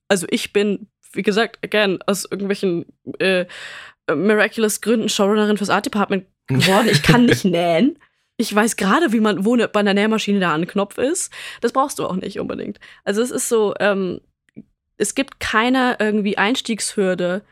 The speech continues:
Speaker 1: hierin, weil irgend-, du musst so ein bisschen, du musst Bock haben und kreativ sein, also dich, dir was auszudenken dafür, das kriegst du irgendwie hin.
Speaker 2: Mhm.
Speaker 1: Ähm, und, ähm, das dann umzusetzen,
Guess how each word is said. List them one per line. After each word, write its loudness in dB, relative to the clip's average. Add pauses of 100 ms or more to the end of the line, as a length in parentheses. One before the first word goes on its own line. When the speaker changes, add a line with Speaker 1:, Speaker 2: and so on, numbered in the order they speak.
(420)
Speaker 1:
hierin, 0
weil 0
irgend-, 0
du 0
musst -2
so 0
ein 0
bisschen, -2
du 0
musst -2
Bock 0
haben 2
und 0
kreativ 0
sein, 0
also -2
dich, -4 (260)
dir 2
was -2
auszudenken -2
dafür, -2
das -2
kriegst -10
du 2
irgendwie 0
hin. 2 (340)
Speaker 2:
Mhm. 2 (140)
Speaker 1:
Ähm, 2 (680)
und, 0 (400)
ähm, -2 (560)
das 0
dann 0
umzusetzen, 0